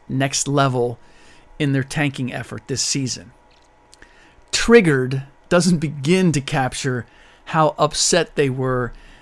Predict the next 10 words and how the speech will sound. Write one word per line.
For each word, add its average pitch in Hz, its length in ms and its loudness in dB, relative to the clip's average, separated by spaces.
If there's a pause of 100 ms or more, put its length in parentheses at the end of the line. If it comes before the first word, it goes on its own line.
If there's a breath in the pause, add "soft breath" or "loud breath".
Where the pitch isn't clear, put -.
(140 loud breath)
that 135 180 0
I 139 160 2
said 143 300 0
I 131 120 2
was 127 160 -2
okay 143 440 0
with 131 180 -2
what 131 160 -4
they're 127 160 -2
doing 127 540 0